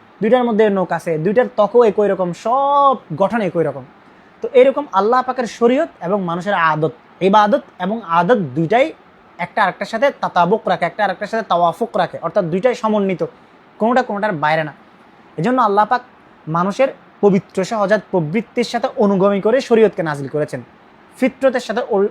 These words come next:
অনুগত করে শরীয়তকে নাজিল করেছেন। এজন্য আল্লাহ পাক কোরআনের মধ্যে বলেছেন, "ফিতরাতাল্লাহিল্লাতী ফাতারান নাসা আলাইহা",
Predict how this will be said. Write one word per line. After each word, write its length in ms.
অনুগত 360
করে 280
শরীয়তকে 420
নাজিল 260
করেছেন। 360
এজন্য 220
আল্লাহ 180
পাক 120
কোরআনের 220
মধ্যে 140
বলেছেন, 300
"ফিতরাতাল্লাহিল্লাতী 1040
ফাতারান 340
নাসা 300
আলাইহা", 360